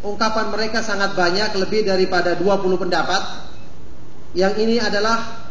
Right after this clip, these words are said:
pendapat yang tidak saling bertentangan.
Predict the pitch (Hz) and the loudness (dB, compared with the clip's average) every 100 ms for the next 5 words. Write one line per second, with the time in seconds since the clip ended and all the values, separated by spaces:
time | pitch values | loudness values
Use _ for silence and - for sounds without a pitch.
0 | - - - 208 214 220 240 233 220 214 | -4 -4 -2 -2 2 2 2 2 0 0
1 | 240 240 233 233 220 226 226 226 240 233 | 0 0 0 0 0 -2 -2 0 2 2
2 | 190 - - | 0 -2 -4